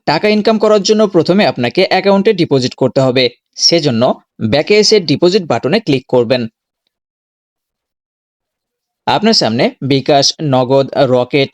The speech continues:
উপায় সহ প্রায় একশো plus পেমেন্ট মেথড আসবে। আপনি যে কোনো মাধ্যমে আপনার অ্যাকাউন্টে ডিপোজিট করতে পারবেন। এছাড়াও যদি আপনি কোনো এজেন্টের মাধ্যমে লেনদেন করতে চান, তাহলে স্ক্রিনে দেওয়া নাম্বারটি সেভ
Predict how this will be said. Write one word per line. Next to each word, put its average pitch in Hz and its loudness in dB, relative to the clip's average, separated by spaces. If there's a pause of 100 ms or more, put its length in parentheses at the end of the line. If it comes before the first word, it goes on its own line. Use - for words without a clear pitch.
উপায় 143 0
সহ 113 0 (420)
প্রায় 127 2
একশো 175 0
plus 196 2 (100)
পেমেন্ট 156 0
মেথড 127 -2
আসবে। 127 0 (1600)
আপনি 143 -2 (120)
যে 180 2
কোনো 214 2 (180)
মাধ্যমে 135 0 (420)
আপনার 147 -2
অ্যাকাউন্টে 202 2
ডিপোজিট 147 0
করতে 131 -4
পারবেন। 127 0 (560)
এছাড়াও 143 0 (500)
যদি 131 0
আপনি 147 -4
কোনো 151 0
এজেন্টের 190 0
মাধ্যমে 135 0
লেনদেন 139 0
করতে 127 -2
চান, 151 0 (500)
তাহলে 147 2 (280)
স্ক্রিনে 196 0
দেওয়া 143 2
নাম্বারটি 185 0
সেভ 190 0